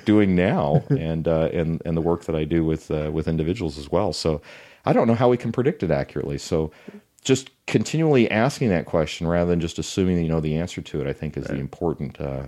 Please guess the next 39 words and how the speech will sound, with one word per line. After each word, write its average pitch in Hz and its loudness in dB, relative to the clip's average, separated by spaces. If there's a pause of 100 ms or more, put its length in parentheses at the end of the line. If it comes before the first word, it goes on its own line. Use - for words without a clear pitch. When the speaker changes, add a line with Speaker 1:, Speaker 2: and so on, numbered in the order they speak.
Speaker 1:
important - -10
aspect. 71 -10
Speaker 2:
Or 104 -6
feeling 98 -2
like 95 -8
you 95 -6
have 101 -4
to 101 -10
know 92 -6
the 101 -6
answer 101 -8
to 110 -12
it. 107 -6
Speaker 1:
Or 160 8
feeling 156 2
the, 139 -4
the, 123 2 (100)
feeling 135 2
the, 95 0
uh, 85 -4
anxiety 95 0
of 62 -8
it. - -12 (220)
Speaker 2:
Absolutely. 101 -6 (260)
Speaker 1:
You 98 2
know, 90 6
I 92 4
think 110 0
if 92 -2
we 95 6
approach - 2
the - -2
question 85 0 (760)
with 104 4
open 107 2
hands, 80 -4 (500)
like, 80 -2
you 90 -2
know, 80 -2